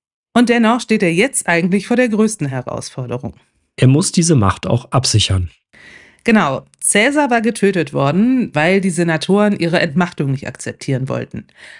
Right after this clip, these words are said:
Speaker 1: weil sie in Caesar einen König sahen, was der republikanischen Ordnung Roms vollkommen widersprach. Die Macht lag de facto nicht mehr bei den alten Organen der Republik, beim Senat, bei der Volksversammlung und bei den Magistraten.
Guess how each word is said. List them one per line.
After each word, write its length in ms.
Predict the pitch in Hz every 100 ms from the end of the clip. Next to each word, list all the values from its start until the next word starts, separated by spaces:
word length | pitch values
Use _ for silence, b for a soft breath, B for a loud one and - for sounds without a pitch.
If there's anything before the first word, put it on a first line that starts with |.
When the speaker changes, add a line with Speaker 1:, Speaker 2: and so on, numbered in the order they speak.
| B
Speaker 1:
weil 240 | 147 180 180
sie 200 | 196 170
in 120 | 170
Caesar 500 | - 165 175 175 160
einen 240 | 165 170
König 400 | - 233 165 -
sahen, 400 | - 107 107 101
was 280 | - - -
der 200 | 135 139
republikanischen 800 | 143 156 147 143 151 165 - 135
Ordnung 320 | 156 160 151
Roms 400 | 139 160 165 -
vollkommen 420 | 180 160 160 147
widersprach. 680 | 139 143 139 156 147 - - _ _ B B B B B B _ 156
Die 80 |
Macht 380 | 156 233 220 -
lag 400 | 156 196 214 - 110
de 220 | 139 170
facto 580 | - 185 - 165 151 147
nicht 240 | 175 -
mehr 120 | 156
bei 160 | 147 147
den 180 | 147 147
alten 280 | 151 156 151
Organen 360 | 139 151 151
der 140 | 147 147
Republik, 600 | 139 135 165 180 - -
beim 200 | 131 143
Senat, 540 | 151 147 156 160 -
bei 140 | 143
der 240 | 143 139 135
Volksversammlung 840 | - 175 175 151 147 151 156 147
und 140 | 139 139
bei 120 | 139
den 160 | 139
Magistraten. 760 | 139 135 - - 180 175 -